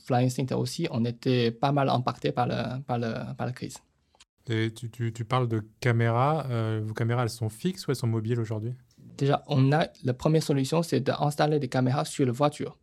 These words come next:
Speaker 1: Dans ce cas-là, oui, ça, ça, la voiture roule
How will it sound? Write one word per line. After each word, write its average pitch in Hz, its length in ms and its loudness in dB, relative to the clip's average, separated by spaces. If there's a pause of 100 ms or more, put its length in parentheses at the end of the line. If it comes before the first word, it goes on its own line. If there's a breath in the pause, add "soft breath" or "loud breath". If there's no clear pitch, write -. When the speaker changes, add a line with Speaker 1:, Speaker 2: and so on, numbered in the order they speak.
(320)
Speaker 1:
Dans 127 160 -8
ce - 80 -12
cas-là, 123 220 -2
oui, 131 120 -2
ça, 127 560 -4 (220 soft breath)
ça, 123 300 -4
la 131 140 4
voiture 135 340 4
roule 143 340 2